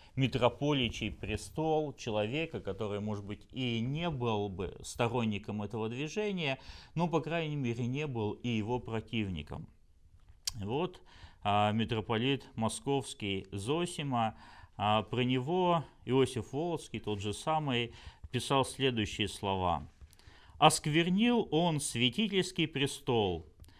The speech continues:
одних уча жидовству, других,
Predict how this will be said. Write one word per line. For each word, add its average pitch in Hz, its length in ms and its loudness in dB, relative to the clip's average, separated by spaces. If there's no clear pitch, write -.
одних 175 420 6
уча 123 300 2
жидовству, 127 960 2
других, 131 680 4